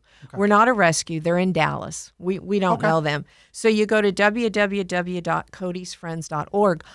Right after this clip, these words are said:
Speaker 2: On Facebook, we're Cody's Friends Charity.
Speaker 1: Mm-hmm.
Speaker 2: And that's, that,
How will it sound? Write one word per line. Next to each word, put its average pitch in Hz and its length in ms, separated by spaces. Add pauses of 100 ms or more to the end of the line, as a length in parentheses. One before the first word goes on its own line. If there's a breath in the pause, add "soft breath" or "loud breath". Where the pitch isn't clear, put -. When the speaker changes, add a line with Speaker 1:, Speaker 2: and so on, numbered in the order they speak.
(260 loud breath)
Speaker 2:
On 208 180
Facebook, 285 680 (100)
we're 180 160
Cody's 247 600
Friends 208 500
Charity. 160 760
Speaker 1:
Mm-hmm. 139 200 (180 soft breath)
Speaker 2:
And 175 200
that's, 202 360
that, 190 300